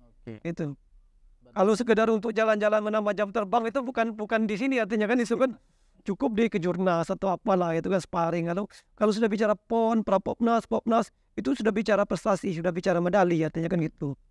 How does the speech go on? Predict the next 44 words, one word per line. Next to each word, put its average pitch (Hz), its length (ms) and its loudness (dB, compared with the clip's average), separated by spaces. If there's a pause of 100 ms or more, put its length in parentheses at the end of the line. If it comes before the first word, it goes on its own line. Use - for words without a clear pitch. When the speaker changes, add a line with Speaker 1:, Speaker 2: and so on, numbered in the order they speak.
Speaker 1:
Kalau 117 240 -2
target 120 320 0
tentunya 123 240 -2
kita 139 240 0
inginnya 123 400 0
medali 127 320 0
sebanyak-banyaknya. 117 560 -2
Speaker 2:
Iya. 180 480 2
Speaker 1:
Tentunya 107 320 -2
ya, - 20 -6
Pak. 98 140 -4
Speaker 2:
Iya. 175 180 2 (460)
Speaker 1:
Oke, 95 240 -4
siap. - 240 -8 (400)
Oke, 123 160 2
Pak, 165 160 -4
ini 156 240 0
terkait 143 720 0
dengan 135 300 0
program 131 320 -2
Pak 120 160 -4
Gubernur 123 400 2
nih, 113 80 0
Pak. - 180 -6
Ini 107 140 0
kira-kira 123 420 2
apa - 400 -6
saja, 127 220 2
Pak, - 160 -14
sih, - 80 -6
Pak, 143 160 -6
progr-, - 320 -6
program 113 400 0
dari 113 160 2
Pak 104 160 0
Gubernur 110 320 0
kita, 107 240 0
Pak 107 180 -2
Roy 110 80 2
Demersa 107 400 0
ini 120 140 0
dalam 104 480 2
pe-, 104 160 -4
kemajuan 107 560 -2